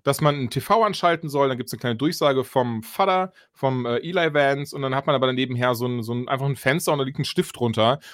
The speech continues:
und man guckt dann, wo kann man für einen Stift draufmalen, überall drauf und fängt dann an, das erste, was man natürlich macht, auf das Fenster so ein Pimmelchen zu malen.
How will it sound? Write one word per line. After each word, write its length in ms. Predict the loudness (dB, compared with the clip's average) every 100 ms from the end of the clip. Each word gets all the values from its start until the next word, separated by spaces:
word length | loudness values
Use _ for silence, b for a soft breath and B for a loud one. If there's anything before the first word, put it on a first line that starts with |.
| B
und 120 | -2 0
man 520 | 0 -2 -14 -20 -10
guckt 200 | -4 0
dann, 140 | 0 -2
wo 120 | -6
kann 180 | -4 -2
man 100 | -2
für 60 |
einen 80 | -2
Stift 240 | -6 -6 0
draufmalen, 400 | 0 2 -2 0
überall 320 | 0 2 2
drauf 360 | 2 2 2 0
und 100 | -2
fängt 180 | -2
dann 140 | -2 -2
an, 160 | -2
das 80 | 0
erste, 160 | -2 -2
was 40 |
man 40 | -4
natürlich 200 | -6 -2
macht, 220 | -2 0
auf 140 | -8
das 140 | -8 -4
Fenster 240 | -4 -2
so 80 | -4
ein 80 | -4
Pimmelchen 480 | 0 0 0 -4 -8
zu 120 | -6
malen. 460 | -4 -2 -2 -2